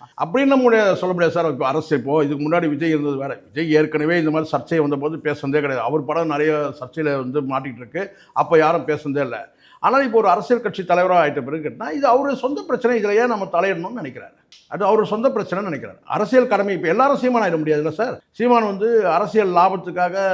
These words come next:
தமிழ் மொழியை பத்தியோ, தமிழ் மொழி பற்று பத்தி பேசுறது கிடையாது. அரசியல் லாபம். இப்ப அரசியல் லாபம் நினைச்சிருந்தாருன்னா, ஏன் நம்ம தேவையில்லாம நம்ம வந்து சர்ச்சையை உருவாக்கணும்? அங்க ரெண்டு கோடி பேர் தமிழர்கள் வாழுறாங்க, நம்மள அவங்க ஆகா ஓகோன்னு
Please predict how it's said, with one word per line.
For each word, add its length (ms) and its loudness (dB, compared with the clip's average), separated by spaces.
தமிழ் 220 -2
மொழியை 260 2
பத்தியோ, 280 -6
தமிழ் 220 -6
மொழி 200 0
பற்று 320 -4
பத்தி 220 -4
பேசுறது 380 -2
கிடையாது. 300 -12
அரசியல் 360 -4
லாபம். 220 -6
இப்ப 160 2
அரசியல் 300 4
லாபம் 240 2
நினைச்சிருந்தாருன்னா, 580 -4
ஏன் 160 0
நம்ம 180 -4
தேவையில்லாம 680 0
நம்ம 300 -8
வந்து 560 -12
சர்ச்சையை 440 -2
உருவாக்கணும்? 180 -6
அங்க 200 -10
ரெண்டு 220 -2
கோடி 160 2
பேர் 140 -4
தமிழர்கள் 400 0
வாழுறாங்க, 400 -6
நம்மள 140 0
அவங்க 300 4
ஆகா 300 2
ஓகோன்னு 360 2